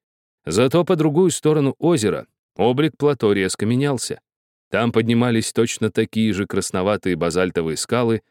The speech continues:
какие мы видели снизу с равнины. Эта гряда была футов двести вышиной,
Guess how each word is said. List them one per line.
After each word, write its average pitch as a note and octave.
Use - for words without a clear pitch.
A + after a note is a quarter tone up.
какие C#3+
мы C3
видели A2+
снизу G#2+
с -
равнины. F2+
Эта G#2
гряда G2
была F#2
футов F#2+
двести F#2+
вышиной, F2